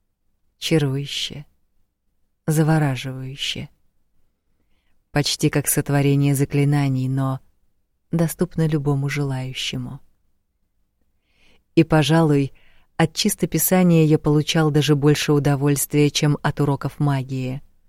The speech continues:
Да и польза заметнее, потому что, потому что нельзя просто щелкнуть пальцами и сотворить все, что душе угодно. Даже одного заклинания бывает мало.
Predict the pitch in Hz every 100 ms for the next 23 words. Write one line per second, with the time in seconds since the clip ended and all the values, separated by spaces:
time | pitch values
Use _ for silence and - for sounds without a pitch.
0 | _ _ _ _ _ _ _ - 160 160
1 | 156 214 220 147 135 143 143 139 127 143
2 | 143 - - 143 143 - - 139 139 _
3 | _ _ _ _ _ _ _ _ _ _
4 | _ _ _ - 185 180 180 - 165 170
5 | 170 165 185 180 156 156 - 143 - -
6 | 208 - - - - 135 131 - - 139
7 | 143 - _ _ _ _ - - 151 147
8 | 147 - - - 147 - 139 147 - 143
9 | 147 139 139 139 135 135 _ _ _ _
10 | _ _ _ _ - 147 151 156 147 151
11 | 147 147 156 151 151 160 156 156 147 147
12 | 151 147 156 151 135 127 127